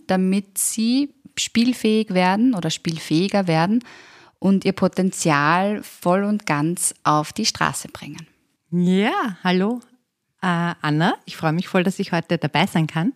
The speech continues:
Speaker 2: Wir sitzen ja da gerade in Hamburg im Hotel am Abend, ähm, und haben schon eine intensive Woche hinter uns. Ich glaub, <laughs> schon der dritte Tag heute, äh, hintereinander, wo wir zusammenarbeiten. Voll schön.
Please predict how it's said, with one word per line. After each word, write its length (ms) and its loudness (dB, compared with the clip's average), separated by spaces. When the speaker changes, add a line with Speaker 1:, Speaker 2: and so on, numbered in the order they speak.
Speaker 2:
Wir 100 2
sitzen 320 2
ja 100 4
da 160 4
gerade 300 0
in 160 2
Hamburg 420 2
im 220 0
Hotel 340 0
am 140 0
Abend, 520 2
ähm, 320 2
und 240 0
haben 260 2
schon 240 0
eine 200 0
intensive 500 2
Woche 220 0
hinter 320 0
uns. 400 0
Ich 140 -14
glaub, 280 -2
<laughs> 400 -14
schon 100 0
der 100 6
dritte 380 2
Tag 320 2
heute, 420 0
äh, 140 2
hintereinander, 600 2
wo 140 2
wir 120 2
zusammenarbeiten. 720 -2
Voll 180 -6
schön. 240 -2